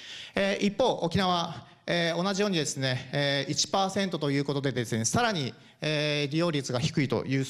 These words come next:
ような、そういったデータになっております。えー、原因はですね、先ほどもあった通り、えー、高い送料、そして遅い配送だというふうに思っております。えー、それがですね、昨年の新ご-、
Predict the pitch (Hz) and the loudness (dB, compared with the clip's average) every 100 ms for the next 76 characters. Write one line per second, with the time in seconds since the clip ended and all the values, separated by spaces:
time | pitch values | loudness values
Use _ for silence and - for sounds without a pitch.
0 | - - 170 180 180 - 160 160 156 156 | -4 -2 0 0 -2 -2 -2 0 -2 0
1 | 160 147 120 120 - 107 101 - - - | 0 0 -2 -2 -2 -2 0 -2 -8 -14
2 | - _ - 156 - - - _ - 156 | -20 _ -4 -2 -4 -10 -20 _ -2 0
3 | 165 165 143 135 123 135 147 143 143 143 | 2 0 -2 -2 -4 -2 -2 0 0 -2
4 | 123 117 104 - - - - 110 113 104 | 0 0 0 -2 -8 -20 -6 0 0 0
5 | - - 139 180 175 135 156 131 113 - | -4 -2 0 0 0 0 0 0 -2 -2
6 | 143 - 147 - - 156 131 170 107 - | -4 0 0 -2 -6 -4 0 0 0 -4
7 | - - - 127 139 139 135 - - 175 | -16 -20 -6 -2 0 0 0 -2 -6 -4
8 | 180 147 120 131 - 127 107 113 113 117 | 0 0 0 -2 0 -2 -2 0 -2 0
9 | 101 92 92 - - - - - _ _ | 0 2 0 -2 -4 -6 -12 -18 _ _
10 | _ _ _ - - - - - - 160 | _ _ _ -20 -16 -16 -12 -10 -4 0
11 | 151 196 220 220 180 175 135 - 156 185 | 2 4 4 4 2 0 -2 -2 -2 0
12 | 175 175 170 165 180 185 185 | 0 0 0 0 -2 0 -2